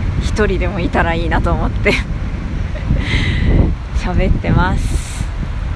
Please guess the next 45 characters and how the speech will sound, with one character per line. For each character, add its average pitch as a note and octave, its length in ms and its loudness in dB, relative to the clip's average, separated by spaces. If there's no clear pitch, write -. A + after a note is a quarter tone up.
と F#3+ 120 0
い F3+ 140 0
う F3 60 -4
こ F3 140 0
と E3 180 2
で、 D3+ 220 -2
ま F3+ 220 2
あ、 E3+ 60 2
こ F#3 100 -2
の F3 180 -2
ラ F3 160 2
ジ E3 160 -4
オ E3 220 0
で D#3 140 -4
は D3+ 260 0
た G3+ 80 -2
め G3+ 120 0
に F#3+ 140 -2
な F#3 140 0
る F#3 80 -2
話 F3+ 340 -6
も F#3+ 180 -2
し - 80 -8
た F#3 160 -2
い F#3 100 -4
け - 120 -6
ど、 E3 100 -4
私 E3 320 -2
の F3 140 -4
話 F#3 300 -2
も F3+ 160 0
時 - 200 2
々 - 140 4
聞 - 240 2
い - 40 2
て - 100 0
ほ - 100 4
し - 180 2
い - 80 2
と D#3 100 0
い D3+ 100 -2
う - 40 4
こ - 120 6
と - 120 6
で、 D3 160 -8